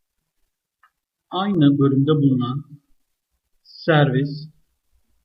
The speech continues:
sabit tanımlar, parametreler, kullanıcı parametreleri bölümüne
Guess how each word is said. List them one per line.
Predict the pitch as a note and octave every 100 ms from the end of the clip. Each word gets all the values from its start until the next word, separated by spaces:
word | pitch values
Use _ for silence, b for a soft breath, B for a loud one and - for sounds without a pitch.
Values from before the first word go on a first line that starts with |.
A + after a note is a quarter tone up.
| _ _ _ _ _
sabit | _ - - C#3 B2+ C3+ -
tanımlar, | D#3 D#3+ D#3+ D#3+ D#3+ - - _ _ _ _ _ _ _ _ _ _ _ _ _ _ _
parametreler, | B2+ B2 B2 - - C#3 D3 - - - - _ _ _ _ _ _ _ _ _ _ _ _ _ _ _ _ _ _ _ _
kullanıcı | - D#3+ E3+ E3+ - -
parametreleri | E3 D3 C#3 C#3+ C3+ C3 B2+
bölümüne | D3+ E3 D3+ D#3 D#3